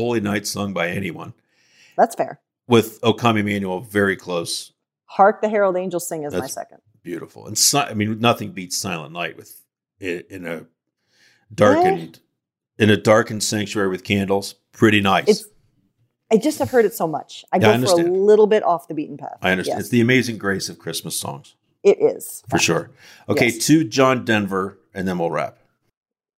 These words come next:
Speaker 2: Uh, no, no. I think the people have to, have to say they wanna hear the story.
Speaker 1: No,
Speaker 2: I
Speaker 1: the
Speaker 2: can't
Speaker 1: peop-,
Speaker 2: just
Speaker 1: trust
Speaker 2: give
Speaker 1: me,
Speaker 2: this
Speaker 1: the
Speaker 2: to
Speaker 1: people are
Speaker 2: anybody.
Speaker 1: here, they wanna hear the story. You can't drag 'em on like this.
Speaker 2: <sighs> I,
Speaker 1: You're in
Speaker 2: I don't
Speaker 1: Aspen.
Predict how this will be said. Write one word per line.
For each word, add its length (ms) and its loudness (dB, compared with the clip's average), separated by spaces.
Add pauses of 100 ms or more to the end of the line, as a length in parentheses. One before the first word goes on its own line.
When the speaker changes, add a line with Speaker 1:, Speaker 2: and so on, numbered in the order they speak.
(100)
Speaker 2:
Uh, 60 2
no, 180 4
no. 160 -2
I 120 8
think 220 -4
the 80 6
people 360 -2
have 240 2
to, 180 -6
have 240 -2
to 60 -12
say 240 2
they 100 4
wanna 220 -2
hear 160 -6
the 80 -10
story. 360 -10
Speaker 1:
No, 120 2
Speaker 2:
I 40 4
Speaker 1:
the 80 -4
Speaker 2:
can't 100 2
Speaker 1:
peop-, 180 6
Speaker 2:
just 120 -18
Speaker 1:
trust 280 4
Speaker 2:
give 20 -2
Speaker 1:
me, 60 6
Speaker 2:
this 120 -2
Speaker 1:
the 80 -2
Speaker 2:
to 60 -2
Speaker 1:
people 240 2
are 40 6
Speaker 2:
anybody. 80 4
Speaker 1:
here, 120 2
they 100 0
wanna 200 0
hear 100 -2
the 80 -8
story. 400 -4 (560)
You 80 -6
can't 220 2
drag 200 4
'em 80 0
on 180 2
like 180 -10
this. 120 -14 (1800)
Speaker 2:
<sighs> 0 -
I, 100 -2 (600)
Speaker 1:
You're 200 4
in 80 2
Speaker 2:
I 60 4
don't 80 4
Speaker 1:
Aspen. 340 -6